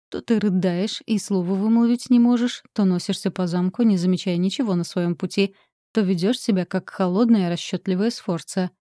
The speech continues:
Что произошло такого, о чем мне следует знать? Что внезапно пробудило в себе первые озвученные мной качества? Риарио держал меня за руку крепко и больно, но вырываться я не спешила, да и, собственно, не видела в этом никакого смысла.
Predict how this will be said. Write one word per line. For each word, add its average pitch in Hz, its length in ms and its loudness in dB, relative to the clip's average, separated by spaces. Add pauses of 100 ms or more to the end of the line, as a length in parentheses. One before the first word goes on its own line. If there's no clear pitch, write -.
(180)
Что - 300 -2
произошло 175 540 -4
такого, 202 400 -2
о 170 60 -2
чем 180 240 -2
мне 185 160 2
следует 190 420 -2
знать? 208 380 2 (220)
Что 262 300 2
внезапно 190 600 0
пробудило 190 560 0
в - 60 -16
себе 180 220 -2
первые 196 480 0
озвученные 226 540 4
мной 185 240 2
качества? 175 680 -4 (760)
Риарио 190 460 0
держал 180 440 -2
меня 180 200 0
за 180 180 -4
руку 185 240 -10
крепко 185 640 -4
и 277 100 2
больно, 190 600 2
но 196 240 4
вырываться 175 560 -2
я 208 160 0
не 170 120 0
спешила, 180 600 -2 (320)
да 247 160 6
и, 196 80 2
собственно, 180 560 -2
не 185 120 2
видела 180 320 -2
в - 20 -2
этом 180 220 -4
никакого 180 440 -2
смысла. 185 480 -2